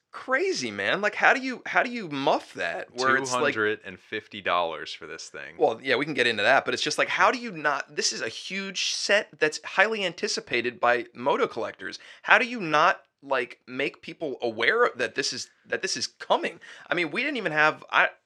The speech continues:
Speaker 1: as far as I know, 'cause I wasn't really looking into this too much, but as far as I know, we only had, like, one artist rendering of what this was gonna look like. And then all of a sudden, it's for sale, and there's, like, pictures of it.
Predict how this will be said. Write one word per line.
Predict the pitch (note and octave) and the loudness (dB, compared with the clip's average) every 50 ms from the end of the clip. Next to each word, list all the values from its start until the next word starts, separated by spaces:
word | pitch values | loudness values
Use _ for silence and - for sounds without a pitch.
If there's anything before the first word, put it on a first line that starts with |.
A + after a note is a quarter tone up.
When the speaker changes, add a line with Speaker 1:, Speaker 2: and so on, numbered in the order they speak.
| _ - - | _ 0 0
Speaker 1:
as | D3 D3+ | 0 0
far | - - F4+ C#4 B3 | 2 2 4 4 6
as | F3 A#2 | 4 4
I | C3 A2 | 0 -2
know, | G#2+ A2+ A2+ G2+ F#2+ F2+ | -2 -2 -2 -2 -4 -4
'cause | - A2+ A2+ | -6 -6 0
I | C3 D#3 | 0 0
wasn't | D#3+ C#3 G#2 A2 F#2+ | 0 0 -2 -6 -10
really | F#2+ F#2+ F#2 | -10 -10 -10
looking | F2 - F#2 - - F#2 | -10 -10 -10 -12 -14 -16
into | G2 F#2 G#2+ | -16 -16 -16
this | G2 G2 - - | -14 -12 -12 -12
too | - A2+ G2 | -10 -12 -12
much, | F#2+ G2 G2+ - | -12 -12 -12 -10
but | - A#2 | -8 -8
as | A2+ - | -8 -4
far | - - C4 | 0 2 2
as | A3 D3+ | 2 2
I | C#3 | 2
know, | C3 C3 A2+ | 0 2 0
we | A2+ A#2 C#3+ F3 | 0 0 0 0
only | F3+ D#3 C3 G2 | 0 0 0 0
had, | A#2 A#2 B2 A#2 | 2 2 2 2
like, | G#2 G2+ E2+ - | 0 -4 -8 -8
one | A#2+ A#2+ A#2+ B2+ B2+ B2 - - - | -8 -4 -2 -2 -2 -2 -6 -4 0
artist | A2+ B2 B2+ B2 A2+ - | 0 2 2 2 -2 -4
rendering | - G2+ G2 G2 A2+ A2+ A2 F#2+ E2+ F2 F#2+ | -6 -4 -4 -4 -4 -4 -6 -8 -6 -8 -8
of | F#2+ G2+ | -8 -8
what | G2+ G#2+ - | -8 -8 -8
this | A2+ - - | -10 -12 -14
was | G2 G2+ | -12 -10
gonna | - A2 - | -10 -8 -8
look | - A2 A#2 - - | -8 -8 -10 -10 -10
like. | F2 F#2 F2+ F2+ - - - - - - - - | -10 -12 -12 -12 -14 -16 -20 -20 -20 -20 -12 -6
And | - C3 C#3+ | -4 -2 0
then | C#3+ C3+ | 0 0
all | A#2 C3+ C#3 D3 E3 | 2 4 4 6 6
of | E3 D3+ | 4 4
a | C#3+ | 2
sudden, | - - - C#3+ D3 C3+ G#2+ G2 - - | 0 2 2 2 2 2 -2 -8 -10 -8
it's | A#2 A2+ - - - - | -8 -6 -6 -6 -8 -8
for | - - - B2+ | -6 -4 -2 0
sale, | - - - - A#2+ B2 C#3 A#2+ - G#2+ - F2+ - - | 0 2 2 2 2 2 2 2 0 -2 -4 -6 -10 -10
and | G#2+ G#2+ G#2+ A2+ | -12 -10 -6 -6
there's, | A2+ G#2 - A2+ | -6 -4 -4 -4
like, | G2+ G#2 - | -6 -6 -4
pictures | - F3 E3+ - - - E2+ D#2+ - | -4 -4 -2 -2 -4 -6 -6 -8 -10
of | - - | -12 -10
it. | F2 F2 E2 - - | -10 -12 -12 -14 -16